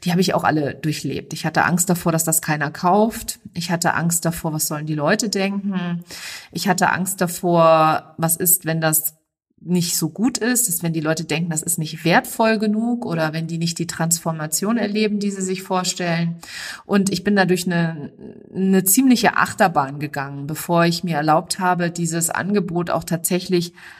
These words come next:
zu veröffentlichen. Und dann ist etwas sehr Interessantes passiert. Ich habe es veröffentlicht und dann habe ich nie wieder darüber gesprochen.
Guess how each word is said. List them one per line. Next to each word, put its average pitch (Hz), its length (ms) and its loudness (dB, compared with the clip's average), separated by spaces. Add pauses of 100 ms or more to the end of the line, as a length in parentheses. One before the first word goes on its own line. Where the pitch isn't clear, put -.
(400)
zu - 180 0
veröffentlichen. 165 880 0
Und 190 160 0
dann 214 100 4
ist 220 240 0
etwas 214 280 0
sehr 220 100 2
Interessantes 202 560 0
passiert. 285 380 -2
Ich - 80 -2
habe 269 100 -2
es - 60 -8
veröffentlicht 240 680 -2 (600)
und 175 180 0
dann 180 240 2
habe 175 180 2
ich 170 180 -2
nie 185 420 2
wieder 175 260 0
darüber 156 300 -6
gesprochen. - 640 -12